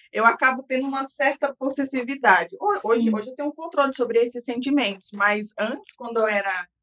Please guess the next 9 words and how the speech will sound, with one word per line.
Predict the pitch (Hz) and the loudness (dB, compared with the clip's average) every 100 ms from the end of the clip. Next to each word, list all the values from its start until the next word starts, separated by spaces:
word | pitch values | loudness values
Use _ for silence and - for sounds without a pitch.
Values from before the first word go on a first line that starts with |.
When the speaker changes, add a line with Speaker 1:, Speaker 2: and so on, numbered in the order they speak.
| _ _ _ _ _ | _ _ _ _ _
Speaker 1:
é, | 175 180 180 180 175 170 165 180 | -20 -20 -20 _ _ -20 _ 4
mais | 196 208 | 4 4
jovem, | 196 175 226 277 | 0 2 0 -4
isso | 226 - | -12 -10
era | 262 | -10
um | 339 | -6
problema | 269 190 196 185 | -2 0 0 -2
pra | - 190 | -6 -8
mim. | 175 | -8